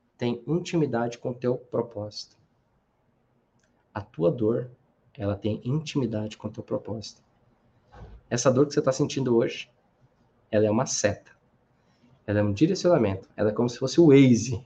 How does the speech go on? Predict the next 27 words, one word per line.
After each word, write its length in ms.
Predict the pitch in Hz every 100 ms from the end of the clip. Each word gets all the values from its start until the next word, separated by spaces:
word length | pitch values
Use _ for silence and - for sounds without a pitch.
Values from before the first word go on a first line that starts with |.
| 151
<laughs> 180 | 143 131
o 80 | 123
Google 300 | 160 170 151
Maps, 680 | 139 123 - - - - _ _ _ _ -
como 80 | 131
se 140 | 123 123
fosse 400 | 135 135 - 151
um 120 | 151
guia 440 | 113 117 110 104 - _ _ _ _ _ _ -
pra 120 | 113
te 120 | -
mostrar 360 | 123 - 113 110
onde 200 | 110 110
tá 120 | 110
o 40 |
teu 140 | 110 110
propósito, 640 | 120 113 101 92 - _ _ _ -
tá 100 | 104
bom? 320 | 127 143 - _ - - 151
Bom, 320 | 123 - - 120
nós 140 | 117
vamos 140 | 127
ficar 100 | -
por 160 | 113 156
aqui 340 | - 190 359 - - -
hoje, 540 | 226 - - - - -
tá? 280 | 165 -